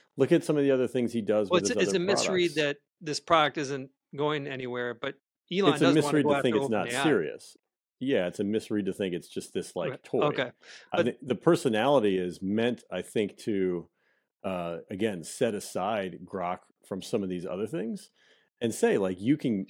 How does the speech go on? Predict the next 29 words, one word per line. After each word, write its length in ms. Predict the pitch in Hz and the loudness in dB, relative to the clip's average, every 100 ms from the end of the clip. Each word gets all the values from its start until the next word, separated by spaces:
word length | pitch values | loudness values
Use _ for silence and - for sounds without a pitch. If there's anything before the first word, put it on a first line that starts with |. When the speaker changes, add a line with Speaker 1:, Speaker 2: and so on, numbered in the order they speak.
| - | -2
Speaker 1:
interact 600 | 127 131 110 87 101 117 | 2 4 2 0 -2 -2
with 120 | 120 104 | -4 -2
a 40 | |
computer 600 | 104 85 - 113 143 135 | -2 -2 -2 2 2 0
and 120 | 117 113 | -2 -2
it 120 | 113 | -2
can 140 | 123 | -4
still 280 | - - 123 | -4 0 0
be 160 | 95 87 | 0 -6
fun 440 | - 123 101 87 | -4 -2 -2 -4
right 220 | 87 92 | -6 -4
out 120 | 90 | -4
of 60 | 82 | -6
the 60 | 76 | -6
box. 520 | 87 90 151 - - _ _ - | -2 -2 -4 -10 -20 _ _ 0
Just 180 | 135 139 | 2 4
like 240 | 113 - | 4 2
taking, 540 | - 135 131 113 104 - | 2 2 2 0 0 -2
uh, 300 | 101 95 92 | -4 -2 -4
I 80 | 92 | -4
think 200 | 123 104 | -4 -4
the 80 | 98 | -6
sound 440 | - 107 107 104 | -2 -2 0 -2
on 140 | 92 90 | -4 -6
a 40 | |
Tesla 380 | - - - 101 | -2 -2 0 -2
goes 260 | 101 101 - | 0 0 0
to 160 | 113 | 0
eleven. 520 | 95 110 104 78 62 | 2 4 2 -2 -10